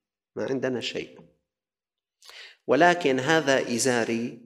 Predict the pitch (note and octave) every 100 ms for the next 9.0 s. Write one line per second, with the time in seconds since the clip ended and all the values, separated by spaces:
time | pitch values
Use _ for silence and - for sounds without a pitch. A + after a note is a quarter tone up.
0 | - - - D#3 C#3 C3+ B2 - - G#2
1 | G#2+ - _ _ - _ - A#2 - -
2 | B2+ A#2 F#2+ F#2 F#2+ G#2 _ _ _ -
3 | C3 D3 C3 B2+ A2 G#2+ A#2+ A#2+ F#2+ G2+
4 | E2 - _ _ _ _ _ _ _ _
5 | - C#3 C3 A#2 - - B2+ A#2+ G#2+ -
6 | G#2+ A#2+ - - A#2+ A#2 G2 - A#2+ -
7 | G2+ G2 G2 - F#2+ C#2+ F#2+ - _ _
8 | _ _ _ A#2+ B2+ - G2 F2+ F#2